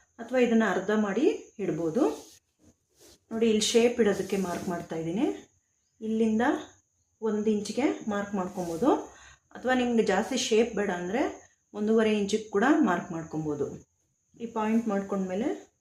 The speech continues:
ಇವೆರಡನ್ನ ಜಾಯಿನ್ ಮಾಡ್ಬೇಕು. ನೋಡಿ, ಈ ರೀತಿ ಜಾಯಿನ್ ಮಾಡ್ಬೇಕು. ಜಾಯಿನ್ ಮಾಡ್ಬಿಟ್ಟು ಕರ್ವ್ ಸ್ಕೇಲ್ನ ಇಟ್ಕೊಂಡು ಇದಕ್ಕೆ ಸ್ವಲ್ಪ ನೀಟಾಗಿ ಶೇಪ್ ಕೊಡ್ಬೇಕು.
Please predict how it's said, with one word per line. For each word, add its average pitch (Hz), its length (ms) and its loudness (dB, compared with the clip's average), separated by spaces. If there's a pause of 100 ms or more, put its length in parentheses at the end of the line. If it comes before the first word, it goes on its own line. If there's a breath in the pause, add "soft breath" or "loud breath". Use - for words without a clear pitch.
(600)
ಇವೆರಡನ್ನ 196 560 0 (140)
ಜಾಯಿನ್ 165 320 -2
ಮಾಡ್ಬೇಕು. 160 440 -10 (1400)
ನೋಡಿ, 170 180 -14
ಈ 160 100 -8
ರೀತಿ 165 260 -8
ಜಾಯಿನ್ 156 340 -6
ಮಾಡ್ಬೇಕು. 151 400 -6 (800)
ಜಾಯಿನ್ 196 420 -2
ಮಾಡ್ಬಿಟ್ಟು 170 400 -6 (760)
ಕರ್ವ್ 240 260 -2
ಸ್ಕೇಲ್ನ 196 480 -2 (100)
ಇಟ್ಕೊಂಡು 175 420 -10 (320)
ಇದಕ್ಕೆ 208 340 -4
ಸ್ವಲ್ಪ 214 300 -2
ನೀಟಾಗಿ 196 520 -2
ಶೇಪ್ 175 320 -8
ಕೊಡ್ಬೇಕು. 156 440 -10